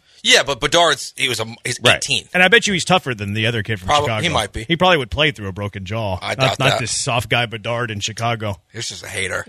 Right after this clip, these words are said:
Speaker 3: Uh, Ch-, Chicagoans are soft. I mean, proof's in the pudding.
Speaker 2: Ooh, boy.
Speaker 3: Yeah, they're soft.
Speaker 2: They're
Speaker 3: Her-,
Speaker 2: coming out of the
Speaker 3: Hurricane,
Speaker 2: wo-, here comes Granado.
Speaker 3: they play day
Speaker 2: <laughs>
Speaker 3: baseball games and stuff.
Speaker 1: Granado's not a Chicagoan.
Speaker 2: He's not? Suburbs?
Speaker 1: He is, but he doesn't claim it at all, so.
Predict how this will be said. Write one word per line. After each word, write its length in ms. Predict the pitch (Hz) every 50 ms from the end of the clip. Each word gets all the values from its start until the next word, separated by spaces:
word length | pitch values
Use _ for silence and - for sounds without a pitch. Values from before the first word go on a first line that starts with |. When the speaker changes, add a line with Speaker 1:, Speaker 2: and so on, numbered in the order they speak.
| 76
Speaker 3:
Uh, 140 | 117 143 147
Ch-, 280 | 113 101 - 107 113 -
Chicagoans 540 | - - - 160 185 240 214 214 220 202 185
are 60 | -
soft. 440 | - 196 233 160 - - - - - - - _ _ _ -
I 40 |
mean, 120 | 101 113 113
proof's 240 | - 160 165 - 180
in 60 | 180
the 60 | 165
pudding. 260 | - - - - -
Speaker 2:
Ooh, 180 | - 120 92 80 - _ -
boy. 380 | - 82 131 160 151 104 69 - -
Speaker 3:
Yeah, 240 | 190 208 208 139 104
they're 100 | 104 113
soft. 560 | - - 175 190 190 127 - - - - - - -
Speaker 2:
They're 180 | - 113 113 131
Speaker 3:
Her-, 40 | 143
Speaker 2:
coming 220 | 160 165 180 170
out 100 | 170 165
of 60 | 156
the 80 | 151 147
Speaker 3:
Hurricane, 200 | - - - - -
Speaker 2:
wo-, 80 | - -
here 100 | 170 165
comes 260 | - - 240 226 160 156
Granado. 640 | 208 214 226 240 247 233 208 185 170 113 110 -
Speaker 3:
they 80 | - 135
play 240 | - - 180 165 151
day 240 | 113 143 143 165 160
Speaker 2:
<laughs> 40 | 135
Speaker 3:
baseball 400 | 135 143 151 - - 170 165 165
games 280 | 156 165 170 175 165
and 120 | 165 170 -
stuff. 260 | - 170 165 151 143
Speaker 1:
Granado's 140 | 127 110 110
not 140 | 110 101 98
a 20 |
Chicagoan. 560 | - - - - 92 92 92 92 90 92 92 98 - _ _ _
Speaker 2:
He's 200 | - 165 156 117
not? 500 | 131 143 147 180 220 403 453 - - - _ _ _ _
Suburbs? 580 | - - 170 170 180 - 440 480 466 - - -
Speaker 1:
He 200 | 180 185 180 185
is, 420 | 202 220 226 208 180 170 151 -
but 140 | - 147 143
he 120 | 131 147 143
doesn't 260 | 143 135 139 123 -
claim 260 | - 143 135 139 131
it 100 | 120 101
at 140 | 95 95 95
all, 320 | 98 104 92 87 90 - -
so. 360 | - - 101 90 87 87